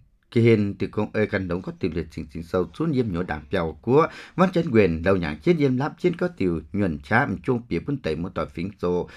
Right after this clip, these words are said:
Thính bún miền màn hồng bìa bảo hàng xế giảng, mỗi tỏi tác mổ quỷ bài phía. Phi đàng cha tình có mùa, a khư trao tỏ, sùng, thì nhà,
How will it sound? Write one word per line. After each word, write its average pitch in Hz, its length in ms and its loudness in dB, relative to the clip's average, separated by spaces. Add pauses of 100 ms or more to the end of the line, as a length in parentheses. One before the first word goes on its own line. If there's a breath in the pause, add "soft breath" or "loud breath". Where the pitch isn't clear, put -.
(240 loud breath)
Thính 135 180 6
bún 175 160 2
miền 95 200 0
màn 92 160 2
hồng 90 300 -6
bìa 85 160 0
bảo 85 220 -2
hàng 92 340 -2
xế 95 260 -2
giảng, 98 360 2 (280 loud breath)
mỗi 123 160 4
tỏi 87 300 2
tác 151 180 -4
mổ 104 260 -2
quỷ 90 60 0
bài 87 260 0
phía. 123 180 2 (1160)
Phi 156 160 -2
đàng 107 340 4
cha 120 120 2
tình 104 480 2
có 98 340 2
mùa, 104 240 0 (140)
a 110 220 2
khư 113 380 2
trao 110 200 2
tỏ, 85 300 0 (160)
sùng, 95 320 -2 (340 loud breath)
thì 113 120 2
nhà, 101 380 0